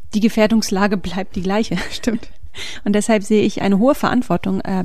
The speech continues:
Speaker 1: bei Unternehmen und auch Politik. Niemand sollte mit dem Wissen, dass er oder sie ein Profil mit angezählten Kenntnissen hat, allein gelassen werden. Da fängt Reskilling für mich ehrlich gesagt schon an.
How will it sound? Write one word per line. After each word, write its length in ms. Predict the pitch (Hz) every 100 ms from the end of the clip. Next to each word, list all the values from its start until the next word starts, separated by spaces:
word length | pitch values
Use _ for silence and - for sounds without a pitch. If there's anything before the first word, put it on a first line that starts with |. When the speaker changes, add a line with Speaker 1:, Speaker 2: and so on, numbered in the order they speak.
| -
Speaker 1:
bei 300 | - - 214
Unternehmen 480 | - 240 220 180 220
und 320 | - 214 247
auch 140 | 196 -
Politik. 600 | 220 220 - 233 156 - - - - - - -
Niemand 580 | 226 285 180 147 147 -
sollte 340 | 165 202 214
mit 160 | 202 202
dem 180 | 185 180
Wissen, 380 | 254 175 165 - -
dass 240 | 175 - -
er 380 | 214 220 160 156 - -
oder 200 | 190 175
sie 280 | 165 208 220
ein 120 | 165
Profil 640 | - 180 - 233 220 226 277 - - -
mit 200 | 190 -
angezählten 680 | 202 220 214 - 190 185 185
Kenntnissen 520 | 226 247 185 - 175
hat, 160 | 180 - -
allein 300 | 226 - 254
gelassen 400 | 165 156 160 156
werden. 300 | 147 147 156 - - - - -
Da 160 | 185 254
fängt 320 | - 269 220
Reskilling 520 | 202 233 240 233 226
für 120 | -
mich 260 | 190 226 -
ehrlich 300 | 185 175 180
gesagt 340 | 214 190 190 -
schon 140 | 226
an. 260 | 220 170